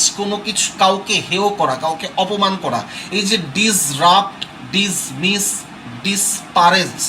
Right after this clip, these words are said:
প্রত্যেকটা শুরু হচ্ছে ডিস দিয়ে এবং প্রত্যেকটাই কিন্তু নেতিবাচক অর্থ দিচ্ছে, বাধা দেওয়া, হ্যাঁ, তারপর হচ্ছে বিঘ্ন ঘটানো, কিংবা কাউকে হেয় করা, অপমান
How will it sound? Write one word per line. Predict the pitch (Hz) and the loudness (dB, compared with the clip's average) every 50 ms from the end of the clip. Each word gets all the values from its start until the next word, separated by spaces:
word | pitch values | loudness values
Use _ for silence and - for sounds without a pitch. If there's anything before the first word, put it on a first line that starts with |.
| - - - - - - - - - | -4 -6 -10 -14 -14 -14 -14 -10 -6
প্রত্যেকটা | - 226 - - - - - 254 247 - - - - 247 240 - - | -6 -6 -6 -6 -10 -4 -2 -2 -2 -2 -2 -2 0 0 0 0 -2
শুরু | 233 220 226 214 | -2 -2 -2 0
হচ্ছে | 226 214 - - - 226 196 151 160 | -2 -2 -2 -2 -2 -2 -2 -2 -2
ডিস | 180 190 175 170 165 180 | -2 -2 -2 -2 -2 -4
দিয়ে | 196 214 226 - - - - - - - - 147 | -2 -2 -2 -2 -4 -8 -14 -14 -14 -12 -8 -4
এবং | 156 180 190 190 - | -2 -2 -2 -2 -2
প্রত্যেকটাই | - 220 - - - - 233 - - - 240 240 240 | -2 -4 -4 -2 -2 -4 -4 -2 2 2 2 2 2
কিন্তু | 240 240 254 247 196 160 170 | 0 -2 -2 -2 0 2 0
নেতিবাচক | 180 180 220 202 208 202 202 196 - 170 | 2 2 2 2 2 2 0 0 0 -2
অর্থ | 147 - - 151 131 | -2 -2 -2 -4 -6
দিচ্ছে, | 127 113 - - - 123 117 123 | -4 -2 0 0 0 0 4 4
বাধা | 151 156 156 170 175 175 170 156 | 4 4 6 6 4 4 4 4
দেওয়া, | 151 143 139 139 131 127 123 120 120 117 - - - - - - - - - - - - | 2 4 4 6 6 6 4 2 -2 -4 -10 -14 -14 -14 -14 -14 -12 -14 -14 -10 -4 -2
হ্যাঁ, | 214 277 - - - - | 0 0 0 0 2 2
তারপর | 151 151 147 143 - 160 160 160 160 | 2 2 2 2 0 0 0 0 0
হচ্ছে | 165 160 - - - - 180 170 165 160 156 131 123 131 | -2 -6 -6 -6 -4 -2 -2 0 0 -2 -2 -4 -4 0
বিঘ্ন | 175 208 190 170 180 190 185 185 160 170 | 2 2 2 2 2 0 0 0 0 -2
ঘটানো, | 165 - 156 147 139 139 135 131 127 123 117 120 - - - - - - - - - | -2 0 0 0 0 0 -2 -4 -4 -6 -6 -8 -10 -12 -14 -14 -14 -14 -14 -8 -4
কিংবা | 165 165 156 151 151 156 160 160 - | -2 -2 0 0 2 2 2 4 4
কাউকে | 165 160 160 - 185 170 143 147 | 4 4 4 2 0 0 0 2
হেয় | 175 190 190 180 - 175 | 2 2 2 2 4 4
করা, | 170 165 160 156 - 175 | 4 6 6 4 4 2
অপমান | 175 185 185 175 170 165 | 2 2 2 0 0 0